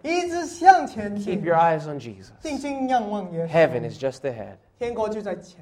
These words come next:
Speaker 1: 面。
Speaker 2: Example number two
Speaker 1: 第二个例子，
Speaker 2: is found in the book of Luke, chapter seventeen.
Speaker 1: 在路加福音十七章可以找到。
Speaker 2: Verse thirty-two, Jesus says three words.
Speaker 1: 三十二章，三十二节，
Speaker 2: And if
Speaker 1: 耶稣说三个字。
Speaker 2: you read, if you read the context of Luke seventeen,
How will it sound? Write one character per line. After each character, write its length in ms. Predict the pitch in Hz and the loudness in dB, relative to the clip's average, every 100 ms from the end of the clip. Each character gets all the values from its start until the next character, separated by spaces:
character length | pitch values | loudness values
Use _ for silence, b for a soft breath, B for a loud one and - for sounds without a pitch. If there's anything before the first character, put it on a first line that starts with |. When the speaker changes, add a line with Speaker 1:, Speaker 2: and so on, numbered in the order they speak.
| - | -14
Speaker 1:
面。 140 | - 143 | -6 -2
Speaker 2:
Example 380 | 131 180 175 175 | 4 6 6 4
number 200 | 170 160 | 6 4
two 260 | - 123 98 _ _ | 2 -4 -4 _ _
Speaker 1:
第 120 | 269 | 0
二 100 | 269 | 0
个 140 | 220 202 | 2 -2
例 160 | 202 | -4
子， 100 | 180 - - _ _ _ - | -6 -12 -20 _ _ _ -8
Speaker 2:
is 160 | 160 - | -8 -2
found 320 | 165 196 190 | 2 4 4
in 60 | |
the 60 | 180 | 2
book 160 | 175 165 | 0 0
of 140 | 139 | 0
Luke, 240 | 151 175 135 | 4 4 2
chapter 320 | - 151 139 | -4 -4 -4
seventeen. 480 | - 147 131 127 101 - | -4 -6 -6 -10 -14 -12
Speaker 1:
在 140 | - 208 | -4 -2
路 200 | 226 269 | 2 2
加 220 | 277 262 | 4 2
福 240 | 262 233 | 2 -4
音 80 | 247 | -6
十 220 | 247 233 | -6 -10
七 200 | 226 233 | -10 -10
章 220 | 220 208 185 | -6 -6 -6
可 100 | 170 | -10
以 60 | |
找 60 | 120 | -2
到。 20 | 180 | 4
Speaker 2:
Verse 120 | 190 - | 4 4
thirty-two, 520 | 190 185 185 208 202 | 2 2 2 -2 -2
Jesus 360 | 160 196 180 180 | 0 -2 -2 0
says 180 | 185 - | -2 -2
three 180 | 196 | 0
words. 360 | 190 202 185 - - - | 6 6 4 -2 -12 -2
Speaker 1:
三 200 | 240 247 | 0 -2
十 300 | - 202 254 | -4 -2 0
二 240 | 269 262 | 4 2
章， 420 | 233 240 233 226 226 _ | 4 0 0 -4 -14 _
三 180 | 302 | 0
十 140 | 302 294 | 0 0
二 280 | 294 320 294 | 6 10 10
节， 380 | - 208 196 214 220 - | 6 -2 -2 -4 -8 -2
Speaker 2:
And 100 | 180 | 2
if 40 | 180 | 2
Speaker 1:
耶 60 | 185 | 2
稣 40 | |
说 140 | 254 | 0
三 220 | 247 262 247 | 0 -2 2
个 80 | |
字。 40 | 240 | 2
Speaker 2:
you 60 | 294 | 0
read, 140 | 175 | -2
if 180 | 180 185 | -4 -2
you 80 | 202 | -2
read 180 | 277 | 0
the 80 | 214 | -2
context 500 | 196 214 240 233 220 214 | -2 -2 -4 -2 -2 -2
of 120 | 180 | -2
Luke 140 | 208 | -2
seventeen, 560 | - 214 185 196 151 | -2 -2 -2 -2 -4